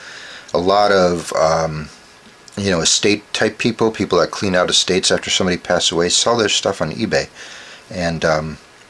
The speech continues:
often they don't know the value of what they have, so you can get pretty good deals sometimes. So, um, a lot of my stamps, like when I get things in a kit, like I know a lot of these things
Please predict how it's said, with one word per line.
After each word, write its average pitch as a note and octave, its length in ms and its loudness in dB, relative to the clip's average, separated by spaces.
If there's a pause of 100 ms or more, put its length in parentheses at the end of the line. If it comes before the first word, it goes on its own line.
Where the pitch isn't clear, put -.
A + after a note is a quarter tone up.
(520)
often G2 320 -2
they F2+ 80 -2
don't F#2 180 0
know E2+ 140 -2
the E2+ 80 -2
value E2+ 300 0
of D2+ 60 -6
what D#2 140 -2
they D2 100 -4
have, F#2 320 -2
so - 160 0
you D#2 60 -6
can E2+ 140 -8
get D#2+ 160 -2
pretty D#2+ 180 -4
good D2+ 140 -4
deals E2+ 300 0
sometimes. D2 480 -6
So, D2+ 320 0 (640)
um, D#2+ 280 -2
a D#2 40 -2
lot F#2 180 4
of F2+ 60 2
my E2+ 100 2
stamps, - 540 0
like D#2 140 0 (180)
when G#2+ 160 2
I G2 60 2
get B2+ 180 0
things A2+ 200 2
in F#2+ 80 0
a E2 60 0
kit, - 400 -2 (760)
like - 180 -4
I F2+ 60 2
know F2+ 440 2 (540)
a F2+ 40 2
lot F2 200 4
of D#2+ 80 -2
these F#2+ 240 2
things E2+ 440 -2